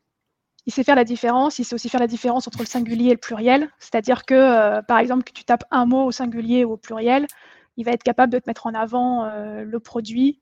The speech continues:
même si dans ta fiche produit, par exemple, t'as mis le mot au pluriel et que le client l'a tapé au singulier.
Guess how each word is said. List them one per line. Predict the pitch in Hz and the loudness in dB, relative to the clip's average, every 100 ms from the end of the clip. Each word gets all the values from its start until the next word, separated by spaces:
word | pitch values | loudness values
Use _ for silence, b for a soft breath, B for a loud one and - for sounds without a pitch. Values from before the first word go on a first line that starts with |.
| - | -8
même | 233 | -8
si | - 226 | -8 -4
dans | 233 | -2
ta | 240 | -2
fiche | 247 - | -2 -4
produit, | - 233 277 | -4 -2 0
par | 247 | 2
exemple, | 220 226 254 | 0 0 -2
t'as | 269 | 0
mis | 240 | 0
le | 233 | 0
mot | 233 254 262 254 _ _ _ - | 0 2 0 -4 _ _ _ -8
au | 233 | -8
pluriel | - 240 254 254 | -4 2 4 4
et | 233 | 2
que | |
le | 233 | -4
client | - 240 247 | -8 -2 0
l'a | 247 220 | 0 -2
tapé | 226 240 | -4 -6
au | |
singulier. | 214 226 214 202 285 | -6 -12 -8 -4 -4